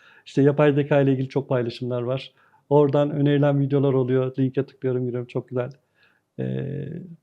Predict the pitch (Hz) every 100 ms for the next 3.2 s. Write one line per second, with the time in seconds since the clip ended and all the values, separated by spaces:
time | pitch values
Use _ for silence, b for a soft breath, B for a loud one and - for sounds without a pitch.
0 | - 135 127 143 156 135 127 143 - -
1 | 131 131 131 123 127 123 123 120 - 120
2 | 127 151 - _ _ _ _ _ - 135
3 | 135